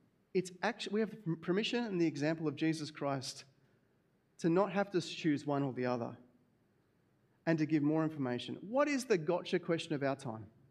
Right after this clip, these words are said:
It ain't taxes. I mean, I, I've, I've, <laughs> we've, I've run lots of, uh, Christianity Explored, Life Explored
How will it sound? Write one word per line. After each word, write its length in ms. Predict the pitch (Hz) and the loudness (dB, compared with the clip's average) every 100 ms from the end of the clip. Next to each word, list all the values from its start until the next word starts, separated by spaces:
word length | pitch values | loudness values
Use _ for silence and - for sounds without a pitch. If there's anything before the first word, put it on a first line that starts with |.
| _ _ - - - - - - - - - - - - - - - - - _ _ - | _ _ -16 -16 -20 -20 -20 -20 -20 -20 -20 -20 -20 -20 -20 -20 -20 -20 -20 _ _ -2
It 140 | 175 | 2
ain't 200 | 180 240 | 4 2
taxes. 560 | - 180 - 131 131 - - - - | 0 0 -2 -8 -10 -12 -20 -20 0
I 20 | |
mean, 140 | 185 196 | 4 4
I, 200 | 196 214 | 6 6
I've, 180 | 202 196 - | 4 2 4
I've, 220 | 180 175 175 - - | 4 4 -4 -8 -12
<laughs> 300 | - - - | -18 -20 0
we've, 220 | 175 156 | 0 2
I've 140 | 170 160 | 2 4
run 140 | 180 | 6
lots 180 | 185 185 | 4 2
of, 180 | 160 151 | 0 4
uh, 200 | 151 143 | 4 2
Christianity 540 | - - 170 175 165 | 0 -2 2 4 2
Explored, 420 | 165 - 156 156 | 0 0 4 4
Life 260 | 147 156 156 | 4 0 0
Explored 560 | 160 - 147 147 135 | -8 -2 2 2 0